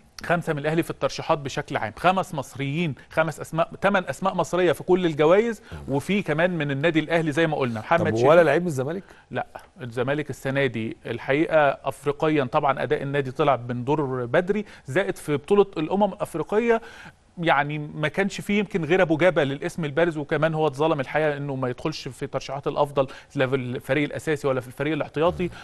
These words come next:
Speaker 1: أعتقد أبو جبل لو كان الزمالك كمل في بطولة أفريقيا كان ممكن، آه، إنه يتم اختياره الأفضل حتى
Speaker 2: والونش
Speaker 1: داخل
Speaker 2: برضه
Speaker 1: القارة.
Speaker 2: كان ممكن يبقى ليه فرصة.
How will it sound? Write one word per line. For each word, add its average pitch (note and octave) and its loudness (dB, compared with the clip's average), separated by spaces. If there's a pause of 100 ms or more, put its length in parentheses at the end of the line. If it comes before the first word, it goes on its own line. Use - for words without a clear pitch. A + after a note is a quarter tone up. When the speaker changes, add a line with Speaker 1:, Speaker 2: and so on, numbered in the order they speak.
Speaker 1:
أعتقد D3 2
أبو C3+ 2
جبل D#3 2
لو E3 2
كان E3+ 0
الزمالك C#3+ -2
كمل E3+ -2 (220)
في - -12
بطولة E3 0
أفريقيا E3+ -2
كان D3 -2
ممكن، C#3 -4 (140)
آه، A#2+ -4
إنه B2+ -4
يتم D3 -2
اختياره D3 0
الأفضل D#3+ 0
حتى B2+ 2
Speaker 2:
والونش E3+ 4
Speaker 1:
داخل C3+ 0
Speaker 2:
برضه C#3 4
Speaker 1:
القارة. B2+ 0
Speaker 2:
كان G#2+ -4
ممكن B2+ -2
يبقى G#2 -2
ليه A#2+ 0
فرصة. C3 -4